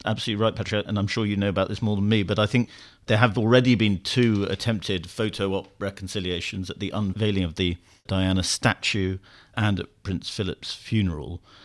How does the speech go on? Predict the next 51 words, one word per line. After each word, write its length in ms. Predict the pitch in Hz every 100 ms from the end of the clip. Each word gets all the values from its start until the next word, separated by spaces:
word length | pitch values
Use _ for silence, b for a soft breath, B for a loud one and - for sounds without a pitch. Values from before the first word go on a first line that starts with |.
| B _
And 140 | 101 101
both 200 | 139 -
times 280 | 113 92
they 80 | 95
were 80 | 92
sort 180 | - 101
of 100 | 87 - -
told 240 | 123 110
that 100 | 101
they 80 | 95
were 60 |
going 120 | 98 95
to 60 |
be 80 | 98
photographed 480 | - 104 - 95 87
together, 260 | 95 90
a 40 | 90
lot 160 | 98
of 160 | 95 - -
hype 300 | - 101 -
around 300 | 92 87 82
it. 220 | 80 - B B B B _
And 420 | 101 95 92 85 -
even 300 | 123 101 104
though 400 | 98 95 95 92 -
Prince 180 | - 98
Harry 180 | 101 92
showed 320 | - 107 101
up, 260 | 120 92 -
he 200 | 107 87
vanished 480 | - 107 107 92 -
as 80 | -
soon 180 | 107 90
as 80 |
he 80 | 92
could, 480 | 87 - 95 80 -
and 160 | - 87
it 80 | -
was 160 | 85
very, 280 | - 92 90
very 240 | 85 82
frosty 580 | 80 - 95 - 82 82 B B B -
by 120 | 87
all 160 | 85 85
accounts. 560 | 82 95 80 - -
So, 340 | - 98 90 82 b b b -
yeah, 180 | 107 92
I 80 | 104
think 220 | 120 107
there'll 140 | 98
be, 260 | 95 98